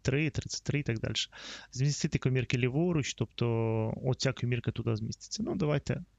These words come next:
виберемо: змістити комірки вгору, подивимося. Бачите, нижні під-, підскочили трошки догори. Тобто ви можете додавати, вилучати стовпчики, е,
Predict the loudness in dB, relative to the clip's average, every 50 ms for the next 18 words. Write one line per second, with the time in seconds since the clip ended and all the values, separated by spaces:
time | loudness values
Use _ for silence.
0 | _ _ 0 0 0 2 2 0 2 0 -2 0 0 -2 0 0 -2 -2 -2 -2
1 | 0 -2 -2 -2 -2 -2 0 0 0 -2 -4 -6 -4 -4 -2 -2 -2 -4 -4 -8
2 | -8 -8 -10 -12 -12 _ -20 _ _ _ _ _ _ _ _ _ _ _ _ -2
3 | 0 0 0 -2 -4 -6 -6 -6 -12 -16 -16 -4 0 2 4 4 4 2 2 0
4 | -2 -4 -6 _ _ _ 0 0 0 0 0 0 2 2 2 0 0 -2 -2 -2
5 | -2 -2 -4 -2 -2 -4 -4 -4 -4 -8 -4 -2 -2 0 -2 -4 -6 _ _ _
6 | _ _ _ -12 -10 -10 -10 -12 -12 -12 -12 -14 -16 2 _ 4 4 4 2 0
7 | 2 2 4 4 2 4 4 4 4 2 2 2 4 4 4 4 2 2 2 2
8 | 4 4 4 4 2 2 2 0 0 0 -4 -6 -4 -2 2 2 2 4 2 2
9 | 0 0 2 2 4 4 4 2 0 -2 -2 -2 2 2 2 2 2 0 -2 -2
10 | 0 0 0 0 -2